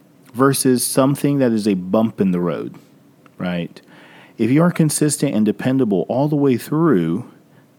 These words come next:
and then something happens, and people then pick up on the notion of, "Whoa, this person is stressed a little bit more than usual,"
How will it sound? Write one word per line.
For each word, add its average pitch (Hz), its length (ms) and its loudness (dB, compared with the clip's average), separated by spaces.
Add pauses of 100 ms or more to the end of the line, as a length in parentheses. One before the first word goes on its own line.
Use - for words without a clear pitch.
(260)
and 113 200 0
then 156 380 2
something 98 440 -2
happens, 98 680 -4 (500)
and 110 140 -4
people 143 340 2
then 135 420 2
pick 139 240 -2
up 127 220 2
on 120 100 2
the 104 80 2
notion 117 400 0
of, 92 120 -2
"Whoa, 151 420 0
this 120 180 -2
person 123 380 -2
is 95 100 -2
stressed 143 500 0
a 117 40 -2
little 127 160 2
bit 110 100 0
more 117 160 0
than 110 160 2
usual," 113 480 0